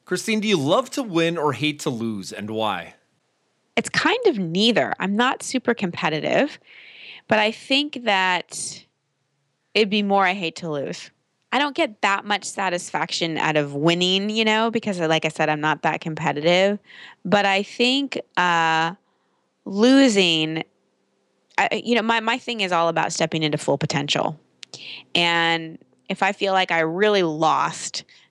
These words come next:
Speaker 2: there'd be some part of me that would go, "Hmm, did I really play full out?"
Speaker 1: Now, if you could share just one, just that one piece of advice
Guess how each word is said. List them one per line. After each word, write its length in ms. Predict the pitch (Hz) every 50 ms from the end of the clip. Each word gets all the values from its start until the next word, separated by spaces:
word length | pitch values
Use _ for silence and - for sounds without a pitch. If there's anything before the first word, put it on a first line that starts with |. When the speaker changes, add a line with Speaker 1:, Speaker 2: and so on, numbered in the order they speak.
| _ _ -
Speaker 2:
there'd 300 | 170 165 160 165 165 160 _ _ _ _ _ - - - _ _ _ - 196 185
be 180 | - 202 190 175 -
some 240 | - - 269 240 226
part 240 | - - - 220 208
of 60 | 196
me 200 | 190 175 165 160
that 300 | 151 160 156 151 135 - -
would 120 | 170 170 -
go, 200 | - 156 156 160
"Hmm, 380 | - 247 247 185 151 123 139 147 170 - _ -
did 120 | - 196
I 80 | 190 190
really 800 | 190 196 202 214 233 254 269 277 285 285 294 277 247 226 214 208
play 260 | - - - 170 160
full 240 | 170 - 147 127 113
out?" 220 | - - - - - _ _ _ _ _ _ _ _ _ _ _ _ _ _ _ _
Speaker 1:
Now, 340 | - 156 175 185 190 180 - _ _ _ _ _ _ _
if 200 | - 165 143 -
you 100 | 170 185
could 160 | - 214 170
share 400 | - - - 208 208 214 226 233
just 260 | 208 240 240 - - 165
one, 480 | 156 127 127 143 160 160 143 131 123
just 200 | 117 139 139 -
that 180 | 185 156 139 139
one 400 | 127 123 151 180 202 214 226 208
piece 260 | 214 202 196 185 -
of 100 | 202 165
advice 480 | 160 139 123 135 131 127 127 127 -